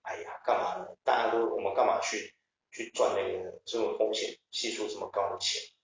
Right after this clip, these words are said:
去又不见得有命花，对不对？我们就在中国好好干就好了。我们四五个兄-，四五个好朋友，对不对？自己起来就好了，对不对？自己就是我们各出点钱，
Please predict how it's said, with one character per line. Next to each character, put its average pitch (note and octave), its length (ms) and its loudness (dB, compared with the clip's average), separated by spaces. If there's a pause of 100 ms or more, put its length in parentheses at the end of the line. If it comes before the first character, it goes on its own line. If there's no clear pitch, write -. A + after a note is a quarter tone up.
(600)
去 B2 280 0
又 A2 140 4
不 A2 60 -6
见 A#2+ 220 4
得 F#2+ 100 2
有 F#2 160 -2
命 A#2 280 -2
花， - 520 2
对 G#2+ 80 0
不 G#2+ 60 4
对？ - 260 2 (300)
我 F#2 80 -6
们 A#2+ 120 0
就 D3 80 2
在 C#3+ 160 6
中 D3 160 4
国 A2 280 4
好 - 60 -4
好 - 120 -2
干 A2+ 240 2
就 G2+ 80 0
好 - 160 -4
了。 - 80 -14 (180)
我 - 100 0
们 - 160 0
四 F#3+ 220 2
五 B2+ 100 4
个 A2 80 6
兄-， - 140 4 (440)
四 F#3+ 220 0
五 B2+ 140 4
个 A#2+ 160 4
好 G2+ 200 6
朋 A#2 100 2
友， A#2 420 4 (360)
对 C3 100 6
不 B2+ 60 6
对？ A2+ 440 4
自 - 120 -8
己 - 100 -6
起 - 260 0
来 F#2+ 240 2
就 C#3 80 4
好 - 200 0
了， - 260 -10
对 B2 100 4
不 A#2+ 60 6
对？ - 380 4 (280)
自 E3 100 -2
己 - 220 -2
就 C3+ 140 2
是 C3 220 0
我 G#2+ 80 4
们 G#2+ 180 2
各 - 140 8
出 C3+ 180 4
点 G2 180 2
钱， - 340 0